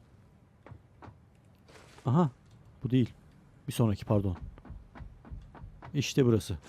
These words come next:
Çantayı dolduramadık bile. Evet, burayı da alsam, burayı da alsam dolmuş zaten burası.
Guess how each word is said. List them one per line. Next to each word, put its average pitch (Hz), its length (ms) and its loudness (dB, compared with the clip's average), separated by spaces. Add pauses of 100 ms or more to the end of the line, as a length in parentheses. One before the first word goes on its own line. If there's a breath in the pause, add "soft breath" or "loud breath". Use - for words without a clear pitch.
(480 loud breath)
Çantayı 135 320 2
dolduramadık 113 520 4
bile. 98 160 -4 (1600)
Evet, 120 200 -2
burayı 123 200 6
da 127 60 4
alsam, 131 540 2 (520)
burayı 120 180 2
da 113 60 2
alsam 113 300 -2
dolmuş 120 260 6
zaten 101 260 -2
burası. 147 340 -2